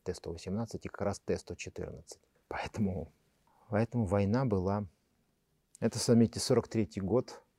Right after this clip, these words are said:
ноябрь сорок третьего года, советский флаг только что взвился над, над Киевом. А война на се-, война еще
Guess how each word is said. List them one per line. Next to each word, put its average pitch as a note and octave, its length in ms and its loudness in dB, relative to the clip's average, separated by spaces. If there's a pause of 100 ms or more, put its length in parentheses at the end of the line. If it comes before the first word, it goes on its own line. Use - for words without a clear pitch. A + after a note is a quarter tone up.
(640)
ноябрь G2+ 400 2
сорок - 260 -8
третьего F2+ 400 -2
года, G#2 400 0 (100)
советский G2+ 520 -2
флаг G#2 280 0
только F#2+ 260 -4
что - 180 -6
взвился F2+ 460 -2
над, F2+ 200 -2
над F2+ 200 -4
Киевом. D2+ 500 -8 (180)
А G2 240 2
война G2 400 2
на G#2+ 100 4
се-, F#2+ 280 -2
война F#2 420 -2
еще F2+ 560 -4